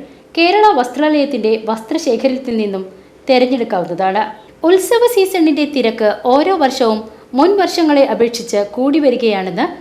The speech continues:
അദ്ദേഹം കൂട്ടിച്ചേർത്തു. ജനങ്ങളുടെ മനസ്സിൽ കേരള വസ്ത്രാലയത്തിനുള്ള സ്ഥാനമാണ് തങ്ങളുടെ വിജയരഹസ്യമെന്നും അത് എന്നെന്നും നിലനിർത്താൻ പരിശ്രമിക്കുമെന്നും കേരള വസ്ത്രാലയം ഉടമ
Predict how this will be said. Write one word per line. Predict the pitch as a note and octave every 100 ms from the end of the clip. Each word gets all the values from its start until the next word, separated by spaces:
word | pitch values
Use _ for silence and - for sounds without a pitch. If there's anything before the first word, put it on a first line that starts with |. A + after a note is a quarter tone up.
| - -
അദ്ദേഹം | A#3+ G#3+ F#3
കൂട്ടിച്ചേർത്തു. | F#3 F3+ F3 F#3 F#3 G#3+ - - - -
ജനങ്ങളുടെ | G3 A3 A3 G#3+ A3 G#3+
മനസ്സിൽ | G#3+ G#3 G#3 A3 D#4 - - -
കേരള | E4+ F4 G#4+ A4 D#4
വസ്ത്രാലയത്തിനുള്ള | C#4+ D4+ D4+ D4+ C#4+ B3+ A#3 A3 G#3+
സ്ഥാനമാണ് | - - A3+ A#3+ C4 A#3 G#3 G3 G3
തങ്ങളുടെ | A3 G#3 G3 F#3+ G3
വിജയരഹസ്യമെന്നും | A3+ B3+ D4 A3 A3 - G3+ F3+ C#4+ - - - -
അത് | G#3 F#3
എന്നെന്നും | F#3+ - C4+ D4 D4+ D4+ C4
നിലനിർത്താൻ | A3 G#3+ G#3 G#3+ G3 G3
പരിശ്രമിക്കുമെന്നും | A3 A3+ C#4+ A#3+ A3+ F3+ E3+ C#4+ - - - A#3+
കേരള | G#3 G#3
വസ്ത്രാലയം | G3 G#3+ A#3+ A#3 A3 G#3
ഉടമ | F#3+ F3+ D#4